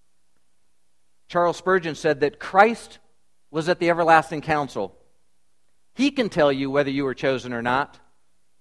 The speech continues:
but you cannot find out in any other way.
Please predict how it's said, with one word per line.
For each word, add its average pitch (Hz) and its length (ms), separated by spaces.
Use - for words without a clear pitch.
but 151 100
you 185 140
cannot 170 280
find 151 240
out 147 200
in 139 40
any 143 160
other 135 160
way. 123 360